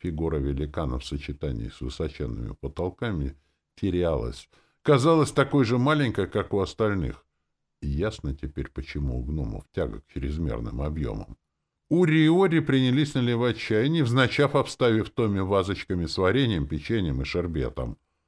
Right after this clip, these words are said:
Я, глядя на Гронга, сохранял на физиономии важное спокойствие и помалкивал.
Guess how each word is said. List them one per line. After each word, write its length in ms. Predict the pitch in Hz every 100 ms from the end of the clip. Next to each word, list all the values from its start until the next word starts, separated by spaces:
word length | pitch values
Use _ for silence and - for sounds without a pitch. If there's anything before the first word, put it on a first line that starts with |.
| _ _
Я, 300 | 71 76 120
глядя 400 | 98 78 62 64
на 180 | 65 78
Гронга, 380 | 92 147 156 131
сохранял 580 | - - 113 107 113 151
на 140 | 151
физиономии 720 | 147 101 98 92 95 120 139
важное 460 | 117 101 85 95 85
спокойствие 720 | - 82 - 71 73 - 131
и 60 | 151
помалкивал. 880 | 151 147 92 73 69 73 67 65